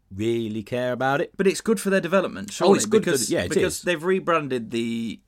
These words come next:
Speaker 2: uh, the, um, the Youth League, if you like. It was under twenty-ones last season, and now they've called it Premier League Two. So it's essentially Premier League Mark Two. It's for under twenty-threes, but you can still have three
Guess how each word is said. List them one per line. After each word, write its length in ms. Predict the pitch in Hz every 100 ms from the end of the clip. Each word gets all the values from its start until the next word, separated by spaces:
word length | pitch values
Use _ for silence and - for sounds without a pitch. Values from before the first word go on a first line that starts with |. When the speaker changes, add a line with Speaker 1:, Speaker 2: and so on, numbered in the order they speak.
| _ 73
Speaker 2:
uh, 80 | - 120
the, 380 | 120 120 117
um, 400 | 113 107 107 135 - _ - -
the 100 | 117
Youth 300 | 123 135 123 117
League, 240 | 110 104
if 160 | 104 104
you 60 |
like. 220 | 113 101 -
It 80 | 131
was 200 | 160 165
under 180 | 156
twenty-ones 540 | 135 151 135 117 110 110
last 160 | 113 -
season, 380 | 110 107 107 110
and 120 | 110
now 160 | 120 151
they've 180 | 160 143
called 220 | 156 120
it 140 | -
Premier 320 | - 135 123 117
League 260 | 107 101 -
Two. 320 | - 104 - _ _ _ _ _ _ _ _
So 120 | - 117
it's 140 | 104
essentially 440 | 110 131 113 110
Premier 300 | 101 120 110
League 160 | 110 104
Mark 240 | 110 98
Two. 180 | - 101
It's 100 | -
for 120 | - 143
under 160 | 165
twenty-threes, 560 | - 165 135 - 107 110
but 100 | -
you 60 |
can 120 | - 117
still 220 | - 120
have 160 | 110 - - _
three 540 | _ - 143 147 123